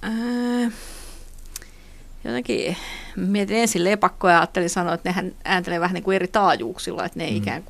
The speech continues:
Speaker 1: kuin kuule eikä kuuntele toisiaan.
Speaker 2: Mm.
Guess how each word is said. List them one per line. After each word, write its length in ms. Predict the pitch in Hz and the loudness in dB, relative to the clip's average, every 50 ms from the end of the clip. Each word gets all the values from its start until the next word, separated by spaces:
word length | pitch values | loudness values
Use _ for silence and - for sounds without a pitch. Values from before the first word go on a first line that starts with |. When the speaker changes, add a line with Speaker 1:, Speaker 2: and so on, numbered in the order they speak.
| - - | -12 -8
Speaker 1:
kuin 400 | - 151 151 156 156 - - - - | -8 -6 -6 -6 -6 -6 -8 -8 -8
kuule 440 | - 214 220 233 226 202 190 190 180 | -4 -2 0 0 0 2 4 4 4
eikä 320 | - - 165 175 170 170 170 - | 4 2 0 0 0 -2 -6 -6
kuuntele 480 | - 220 208 185 180 - - 101 - - - - | -4 -4 -2 -2 -2 -4 -4 -4 -4 -6 -6 -4
toisiaan. 640 | - 165 160 160 170 - - - 220 226 220 - - | -2 -2 0 -2 -4 -4 -6 -4 -2 0 0 0 0
Speaker 2:
Mm. 80 | 113 | -2